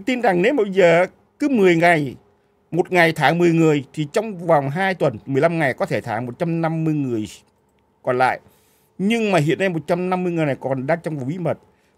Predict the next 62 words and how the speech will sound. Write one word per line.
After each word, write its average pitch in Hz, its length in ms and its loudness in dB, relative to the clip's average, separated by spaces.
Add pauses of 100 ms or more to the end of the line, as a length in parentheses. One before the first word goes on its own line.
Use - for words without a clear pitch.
Và 143 80 -2
chỉ 156 220 -6
có 226 140 4
nhiều 190 220 0
nguồn 147 160 0
tin 170 240 -2
nói 185 120 2
rằng 143 340 -2
một 131 140 -4
trăm 196 160 -4
năm 196 160 -2
mươi 190 80 -2
người 175 180 0
này 143 180 0
không 254 360 -4
phải 120 300 -2
là 127 80 -4
do 165 280 0
Hamas 175 500 -2
đang 165 240 -2
giam 160 140 -4
giữ, 135 240 -4 (460)
mà 123 280 0
có 214 260 -4 (100)
thể 110 120 -4
một 107 200 -6
thế 190 80 -6
lực 156 140 -6
nào 113 100 -4
đó. 135 200 0 (500)
Thì 143 60 -12
bắt 202 60 -2
đầu 156 160 2
chúng 208 120 -12
ta 185 100 0
sẽ 175 160 -4
coi 170 180 0
ngày 143 180 0
mai 175 320 2
khi 196 200 -10
mà 156 120 -2 (140)
chấm 302 240 0
dứt 320 160 -4
không 190 560 -6
còn 135 380 0
ngừng 135 220 -2
chiến 233 280 -4
nữa 196 260 2 (440)
thì 147 160 0
điều 165 240 2
gì 147 180 0
sẽ 196 140 -4
xảy 139 100 2
ra, 165 160 0
nhưng 156 260 -2
mà 147 140 2 (100)
Israel 190 320 0
đã 175 100 2 (120)
tuyên 170 300 4
bố 156 200 2
là 135 320 0
sẽ 120 320 -6